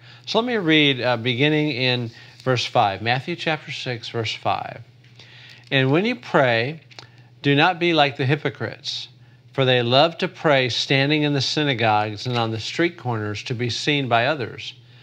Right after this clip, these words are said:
Truly, I tell you, they have received their reward in full. But when you pray, go into your room, close the door,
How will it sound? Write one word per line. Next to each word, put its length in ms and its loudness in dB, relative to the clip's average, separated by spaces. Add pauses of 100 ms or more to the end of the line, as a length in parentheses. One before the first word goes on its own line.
(400)
Truly, 400 2
I 120 2
tell 240 0
you, 160 0
they 140 0
have 180 0
received 480 0
their 100 -2
reward 540 0
in 120 -6
full. 600 -6 (880)
But 160 0
when 100 -2
you 180 0
pray, 640 -2
go 200 2
into 180 0
your 160 2
room, 480 -2 (240)
close 320 0
the 100 -4
door, 460 -2